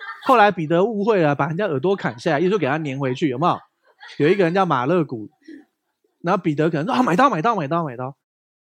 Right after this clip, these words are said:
彼得就是很那个嘛，对不对？所以他就拿刀出来保护耶稣，把人家耳朵砍下来，耶稣把他粘回去，就粘回去，对不对？买刀是要你们四散的时候，路上是有野兽的。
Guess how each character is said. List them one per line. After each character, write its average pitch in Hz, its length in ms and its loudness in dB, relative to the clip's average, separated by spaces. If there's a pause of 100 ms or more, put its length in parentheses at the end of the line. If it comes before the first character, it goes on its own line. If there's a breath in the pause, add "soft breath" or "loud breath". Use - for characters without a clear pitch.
(180)
彼 135 120 -4
得 147 120 2
就 202 120 -2
是 208 240 -4
很 107 300 -10 (120)
那 165 80 -4
个 143 80 -6
嘛， 110 140 -6
对 123 100 -4
不 143 60 -2
对？ 113 120 -6 (260)
所 208 100 -4
以 - 20 0
他 226 80 0
就 240 100 0
拿 180 140 2 (220)
刀 233 160 2
出 277 140 0
来 233 80 6
保 180 180 -2
护 214 100 -4
耶 226 100 -2
稣， 220 140 -4
把 170 120 -4
人 190 100 -4
家 247 80 0 (160)
耳 208 80 0
朵 269 160 2
砍 156 240 -2
下 147 220 -2
来， - 100 -12
耶 180 100 2
稣 180 100 -4
把 - 160 -6
他 135 60 -10
粘 123 120 -10
回 117 100 -12
去， - 120 -12
就 - 140 -12 (380)
粘 123 140 -10
回 117 120 -6
去， - 280 -10 (500)
对 277 100 0
不 269 60 6
对？ 226 240 4 (240)
买 175 220 0
刀 277 180 4
是 285 160 -2
要 285 160 6
你 175 100 -6
们 185 300 -2
四 285 260 -2
散 233 220 0
的 202 100 2
时 190 140 0
候， 233 100 4
路 277 120 2
上 262 160 0
是 262 80 -2
有 214 100 4
野 151 240 2
兽 196 300 2
的。 123 360 -2